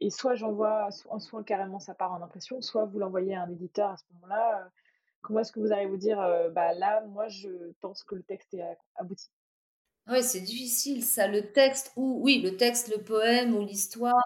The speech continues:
Speaker 2: et cetera, euh, ben, c'est quand je pense qu'il y a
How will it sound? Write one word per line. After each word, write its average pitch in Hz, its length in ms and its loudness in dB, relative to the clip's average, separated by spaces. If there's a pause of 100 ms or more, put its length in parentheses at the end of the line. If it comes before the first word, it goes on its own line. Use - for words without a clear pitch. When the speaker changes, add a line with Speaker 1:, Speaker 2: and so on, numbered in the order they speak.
(240)
Speaker 2:
et - 160 -8
cetera, 214 480 4 (500)
euh, 208 140 2 (240)
ben, 214 300 8
c'est 220 240 2
quand 240 240 0
je 220 520 4
pense 233 320 0
qu'il 214 180 -6
y 208 80 8
a 196 60 10